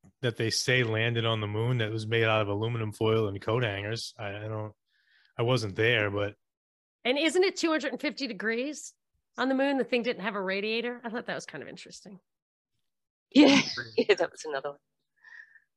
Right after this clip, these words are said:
Speaker 3: one. <laughs>
Speaker 1: It's just very strange that they said that they, they did it and now they can't.
Speaker 3: Yeah.
Speaker 2: I know someone
Speaker 1: That, that to,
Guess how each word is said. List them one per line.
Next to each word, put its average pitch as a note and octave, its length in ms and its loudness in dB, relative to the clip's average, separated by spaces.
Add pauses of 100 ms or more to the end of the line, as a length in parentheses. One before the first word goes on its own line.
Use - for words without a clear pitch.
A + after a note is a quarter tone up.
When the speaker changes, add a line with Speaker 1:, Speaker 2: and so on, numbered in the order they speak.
(680)
Speaker 3:
one. A#3+ 160 -4
<laughs> - 260 -20 (360)
Speaker 1:
It's - 180 -4
just D#3 240 2
very D3+ 280 6
strange A2 580 -2
that G#2+ 180 -4
they G#2+ 160 2
said A2 300 0
that A2 160 -4
they, G#2 200 -2 (160)
they G#2 120 -4
did G#2+ 260 0
it F#2+ 160 -4 (180)
and A2+ 140 -4
now G#2+ 160 0
they G2 140 -4
can't. G2+ 420 -8 (1200)
Speaker 3:
Yeah. - 160 4
Speaker 2:
I C4+ 160 4
know D4+ 160 2
someone G#3 580 -4
Speaker 1:
That, B2 300 2 (160)
that C#3 300 2
to, D3+ 220 0